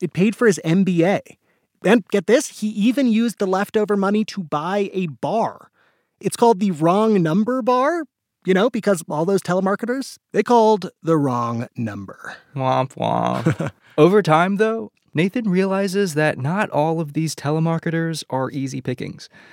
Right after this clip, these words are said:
Speaker 2: Some of them, instead of offering him settlement checks, they fight back. And we're not talking small claims court anymore, or even state court. They take him to federal court.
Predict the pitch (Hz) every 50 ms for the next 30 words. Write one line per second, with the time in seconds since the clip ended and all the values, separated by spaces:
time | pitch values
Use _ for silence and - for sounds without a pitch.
0 | - _ - - 139 139 165 170 147 190 190 190 196 190 - - - 120 - -
1 | 135 131 127 120 120 123 120 - 123 113 113 113 104 - - 139 156 170 180 175
2 | - - 196 190 180 - - - - - - - _ _ _ - 156 170 165 -
3 | - 160 165 - - 147 160 170 147 - - - _ _ _ _ _ _ - _
4 | 160 165 170 180 202 214 214 - 196 196 185 196 185 165 - - 170 151 160 160
5 | - - - 156 156 170 175 175 - - - 143 127 113 - - 104 101 101 98
6 | 98 101 98 95 107 127 139 151 147 - - - - 151 170 - _ - - -
7 | - - - _ _ _ _ _ - 175 - 220 - 220 185 175 156 - - 170
8 | 175 185 170 127 104 - - 98 - -